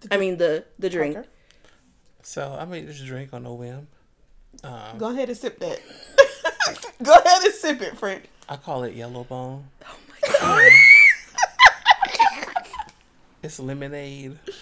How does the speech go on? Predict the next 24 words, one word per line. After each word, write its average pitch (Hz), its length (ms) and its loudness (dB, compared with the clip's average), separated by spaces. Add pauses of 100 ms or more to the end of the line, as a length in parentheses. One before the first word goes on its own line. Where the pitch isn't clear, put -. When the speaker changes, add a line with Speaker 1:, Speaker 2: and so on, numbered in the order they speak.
(140)
Speaker 3:
I 139 80 -10
don't, 151 220 -10
I 131 60 -8
didn't 131 260 -10
measure 131 300 -10
anything, 156 680 -16 (200)
you 147 120 -18
know. 151 180 -16
Speaker 2:
It - 180 -8
smells 185 500 -2
like 185 180 -2
you 208 100 -6
didn't 349 340 2
<laughs> 285 80 -4
measure 415 360 2 (200)
anything. 427 380 2
Speaker 3:
I - 80 -6
use 453 380 2
lemonade, 131 760 -8 (320)
um, 131 340 -14
some 131 260 -10
cherry 139 340 -10
liqueur 135 640 -12 (280)
or 123 260 -12